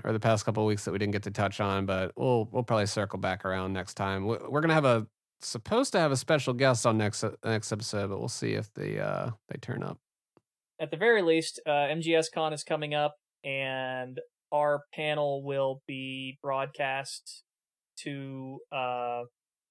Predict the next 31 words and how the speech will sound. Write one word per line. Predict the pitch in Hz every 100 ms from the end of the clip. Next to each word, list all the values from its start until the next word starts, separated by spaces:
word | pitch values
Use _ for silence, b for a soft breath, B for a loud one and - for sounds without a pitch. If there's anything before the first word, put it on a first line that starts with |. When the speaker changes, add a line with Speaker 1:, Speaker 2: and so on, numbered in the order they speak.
| _ _ _ _ _ _ -
Speaker 2:
anybody | 151 147 143
who's | 135 131
got | 139 -
the | 127
virtual | 139 139 143 175 175
pass. | 185 185 196 - - 120
Speaker 1:
Yeah, | 113 120 104 98 98
the | 107
Colonel | - 120 117
tier | 110 123 113
passes | 110 120 110 107 117 110
will | 113
all | 110
have | 110 107 107 -
access | 101 107 - 110
to | -
all | 110
the |
virtual | 107 123 117 120 113
stuff, | - 131 120 113 - - _ -
and | 87
then, | 92 87
um, | 87 87 78 107 -
Speaker 2:
And | 156
then | 151
we'll, | 147 131
we'll | 147 160
put | 175 160
that | 147
online | 143 139 135 135
afterwards. | 131 - 139 143 -